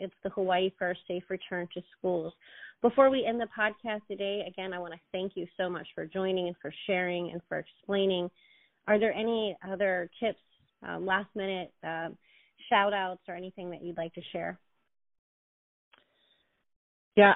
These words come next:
Speaker 2: I just think that, uh, um, what we really need to do is come together, because one thing I'm proud of in our state is, I, you know, I'm in touch with these, these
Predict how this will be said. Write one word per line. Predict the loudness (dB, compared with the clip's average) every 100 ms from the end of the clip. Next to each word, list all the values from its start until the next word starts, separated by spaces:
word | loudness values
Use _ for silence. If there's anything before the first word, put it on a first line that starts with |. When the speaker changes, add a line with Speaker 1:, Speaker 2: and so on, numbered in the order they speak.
| 6
Speaker 2:
I | -2
just | -4 -10 -6
think | -6 -6 -2
that, | 0 -2 -4
uh, | -8 -4 -6 -6 -16 -10
um, | -8 -8 -6
what | -4 -2
we |
really | -2 -2 -2
need | -4 -6 -10
to | -12 -4
do | -2 -2 -4 -6
is | -10 -10
come | -10 -8
together, | -6 -2 -2 -2 -2
because | -4 -2 2 0 -2 _ _ -6
one | 0 0
thing | 0 -2
I'm | -4
proud | -2 0 2
of | 0 -2 -4 -8
in | -6
our | -6 -8 _
state | -6 -6 -8 _ _ _ _ _ _ _ _ _
is, | 0 0 0
I, | -4 -4
you | -2
know, | -2
I'm | -2
in | -4 -4
touch | -4 -4
with | -2
these, | -2 -2 _ _ _ -12
these | -6